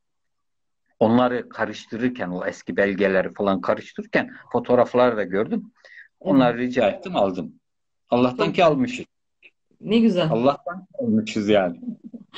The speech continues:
Speaker 1: Evet.
Speaker 2: Hocam vallahi ellerinize sağlık ya. Bu gerçekten, e, yadsınamaz bir, e, emek. E, bu arada hocam, e, sizin kitaplarınızdan aslında bahsetmek istiyorum. İlk kitabınız Gül Dünya. Ben almıştım.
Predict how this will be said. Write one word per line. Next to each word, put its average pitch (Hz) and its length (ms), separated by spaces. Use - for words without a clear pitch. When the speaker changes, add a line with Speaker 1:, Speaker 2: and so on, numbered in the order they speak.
Speaker 1:
Evet. 175 300
Speaker 2:
Hocam 190 180
vallahi 226 300
ellerinize 233 560
sağlık 190 380
ya. 196 220
Bu 208 220
gerçekten, 226 580
e, 190 80
yadsınamaz 208 840
bir, 240 200
e, 180 320
emek. 208 540
E, 202 260
bu 269 140
arada 277 260
hocam, 269 520
e, 190 400
sizin 277 460
kitaplarınızdan 240 760
aslında 165 560
bahsetmek 160 400
istiyorum. 226 380
İlk 285 200
kitabınız 240 480
Gül 233 220
Dünya. 151 480
Ben 233 140
almıştım. 254 680